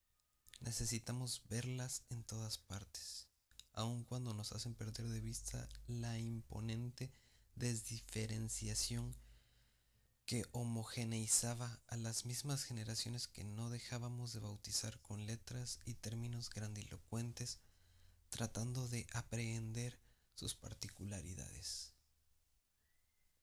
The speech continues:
Pero de lo que hoy urge hablar, en cambio, es del idiota. Pensemos al idiota como principio homogeneizador.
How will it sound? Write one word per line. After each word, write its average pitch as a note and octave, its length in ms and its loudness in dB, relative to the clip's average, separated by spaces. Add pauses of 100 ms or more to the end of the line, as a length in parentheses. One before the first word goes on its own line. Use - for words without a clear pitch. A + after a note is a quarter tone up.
(300)
Pero C3 220 2
de C3 80 4
lo B2+ 160 2
que C3 80 0
hoy F3 120 4
urge E3+ 280 2
hablar, B2+ 420 0 (160)
en A#2 140 0
cambio, A#2+ 480 0
es A2 260 4 (180)
del A2 280 -2
idiota. D2 580 -6 (2000)
Pensemos D3+ 540 4
al B2+ 140 4
idiota C3+ 600 0 (540)
como B2 240 2
principio B2 640 0
homogeneizador. A2+ 1160 0